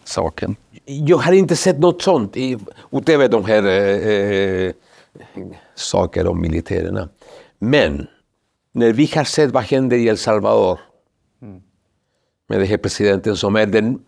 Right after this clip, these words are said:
Speaker 2: mest populära presidenten som jag tror någonsin har funnits i Latinamerika, bortsett från Perón, <laughs> under en viss tid. Eh, eh, då finns det.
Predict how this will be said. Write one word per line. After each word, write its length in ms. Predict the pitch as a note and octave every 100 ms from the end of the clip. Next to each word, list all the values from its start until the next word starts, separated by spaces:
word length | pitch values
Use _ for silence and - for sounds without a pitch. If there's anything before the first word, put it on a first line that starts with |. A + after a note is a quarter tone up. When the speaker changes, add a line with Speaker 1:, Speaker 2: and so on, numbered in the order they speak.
| _
Speaker 2:
mest 460 | - B2 D#3 - -
populära 560 | C3+ - C3 C#3+ C3 B2+
presidenten 720 | B2+ - A#2+ B2 A#2 G#2+ A2+
som 280 | G2+ G#2+ G#2
jag 120 | G#2
tror 100 | A2+
någonsin 460 | A2+ A2+ G2+ B2+ A#2
har 120 | G#2+
funnits 480 | G2+ C#3+ A2 G#2+ -
i 40 | A#2
Latinamerika, 720 | A2+ A#2 A2 F#2 F2 E2 - _ _ _
bortsett 380 | - G#2+ - G2+
från 140 | G2 F2+
Perón, 260 | F2 - - A#2+ -
<laughs> 400 | - - _ A#2
under 180 | A#2+ A2
en 120 | G2
viss 180 | G2 G2
tid. 200 | - - - _ _ - - - - - -
Eh, 120 | F#2+ F#2 F#2 G#2
eh, 600 | G2+ G2+ G2+ G2 G2 G2 - - - _ -
då 180 | B2
finns 240 | A2 B2+ E2
det. 180 | E2+